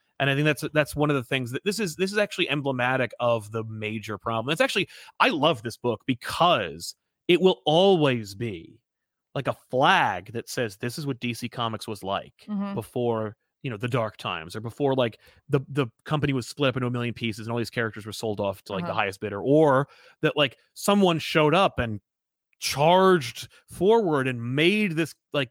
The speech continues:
Speaker 1: world, this universe cohesive. You know, like, it is chaotic and
Speaker 2: Mm-hmm.
Speaker 1: there is no leadership. And, like, meta reading this book, I actually think it's kind of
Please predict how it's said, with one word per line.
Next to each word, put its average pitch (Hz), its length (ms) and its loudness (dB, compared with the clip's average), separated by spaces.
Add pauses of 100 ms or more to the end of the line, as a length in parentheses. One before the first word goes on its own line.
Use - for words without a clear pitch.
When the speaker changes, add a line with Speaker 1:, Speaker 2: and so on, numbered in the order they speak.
(280)
Speaker 1:
world, 196 460 6
this 139 160 -6
universe 165 340 -2
cohesive. 160 540 -6 (680)
You 156 100 -2
know, 160 40 2
like, 151 160 -4 (200)
it 240 200 -2
is 233 380 2
chaotic 113 640 -4
and 214 120 -10
Speaker 2:
Mm-hmm. 156 120 -2
Speaker 1:
there 170 160 2
is 202 300 0
no 185 100 2
leadership. 160 580 -4
And, 139 140 -6
like, 143 220 -4 (640)
meta 170 340 2
reading 254 280 0
this 262 160 -4
book, 240 360 0
I 175 120 -2
actually 262 220 -4
think 240 120 -4
it's 196 80 -6
kind 233 220 0
of - 80 -6